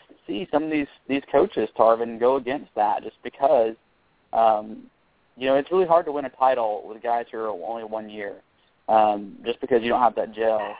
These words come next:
So we'll have to see. I mean, maybe Kentucky changes that this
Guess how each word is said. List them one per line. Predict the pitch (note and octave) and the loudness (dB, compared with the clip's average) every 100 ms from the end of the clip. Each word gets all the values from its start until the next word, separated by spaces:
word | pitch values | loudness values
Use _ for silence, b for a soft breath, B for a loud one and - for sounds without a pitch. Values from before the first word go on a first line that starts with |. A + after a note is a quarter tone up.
| A#2 | -2
So | G#2+ G#2 - _ _ | 0 -2 -8 _ _
we'll | - D3+ | 4 4
have | D#3 | 4
to | C3 | -6
see. | C3+ C3 B2+ | -8 -6 -4
I | |
mean, | A#2+ A2+ A#2 | -6 -8 -6
maybe | A#2+ B2+ | -8 -8
Kentucky | - B2+ B2 A#2+ | -12 -4 -4 -4
changes | - B2 A#2 A#2 | -8 -8 -4 0
that | A#2 A2+ A#2 | 0 -2 -6
this | A#2 | -8